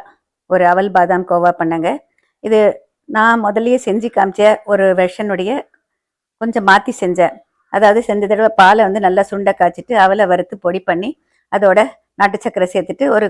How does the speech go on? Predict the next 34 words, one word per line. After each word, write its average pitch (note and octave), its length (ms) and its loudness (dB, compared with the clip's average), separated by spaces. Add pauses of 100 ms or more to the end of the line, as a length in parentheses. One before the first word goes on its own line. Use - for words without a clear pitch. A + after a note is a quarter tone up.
குயிக்கா G3 260 0
ஒரு F3+ 260 2
கோவா F3+ 180 2 (100)
பண்ணி E3 220 -2
காமிச்சேன். E3 380 -4 (400)
இந்த A3 180 0
தடவை G#3 340 4 (260)
அதே G#3+ 340 0
வந்து G3+ 220 -4
வீட்ல F#3+ 260 -4
பால் F#3+ 340 0
பவுடர் G3+ 180 0
இருந்தது, F3+ 260 -4 (100)
பாலை G3+ 240 0
சுண்ட G3 260 -4
காய்ச்சறதுக்கு F3+ 380 -6
கூட G#3 100 0 (100)
நேரம் F#3+ 260 -6
கிடையாது. F3 340 -6 (420)
அதனால G3 360 2
நான் F#3+ 220 2
என்ன G#3+ 180 -4
பண்ணேன், A3 280 -2 (140)
அந்த G3+ 240 -2 (120)
பால் G3+ 200 2
பவுடர் G3+ 280 -2
யூஸ் - 200 -6
பண்ணிட்டு F#3 240 -4 (120)
பாதாம் G3+ 340 2
பவுடர் F#3 260 0 (460)
கூட G#3+ 180 2
ஆல்மண்ட் G3+ 260 0
ஃப்ளவரும் F#3 340 0
சேர்த்துட்டு F#3+ 340 -4